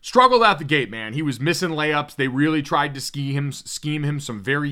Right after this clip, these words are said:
easy throws. Some of those R P Os where it's just you throwing a little dump off to the tight end. And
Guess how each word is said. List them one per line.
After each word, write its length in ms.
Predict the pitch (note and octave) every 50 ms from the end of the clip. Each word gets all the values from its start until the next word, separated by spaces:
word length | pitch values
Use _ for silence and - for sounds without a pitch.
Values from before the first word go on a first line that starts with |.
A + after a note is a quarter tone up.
| C#3 C#3
easy 420 | D3 D3 D3 D3+ C#3 B2+ C#3+ C3+
throws. 640 | - - C3 C#3+ D3 D3 D3 D3 D3 D3 C#3+ C3+ - _ - _ -
Some 200 | - D#3+ D3+ D3+
of 40 |
those 160 | C#3+ C#3+ C3 -
R 200 | C#3+ D3 D3 C#3+
P 240 | C#3+ D3 C#3+ C3+
Os 320 | C3 C3+ C#3+ C#3+ D3 A#2 A#2+
where 180 | B2 B2 B2+
it's 140 | B2+ B2 -
just 240 | - C3 C3 - -
you 120 | C3 C3+
throwing 300 | C#3 C#3 C3 C3+ C#3 C#3+
a 20 | D3
little 140 | C#3 D3+ D3
dump 340 | B2 - C3 C3 C#3+ C#3
off 240 | C#3+ C#3 C3+ C3+ - -
to 60 | D3
the 80 | -
tight 300 | - - - D3+ D3+ D3
end. 320 | D#3+ F#3+ G#3 G3 E3 D3 C#3+ - - - - - - - _ -
And 420 | E3 F#3+ G3+ G#3 G#3 G3+ F#3 -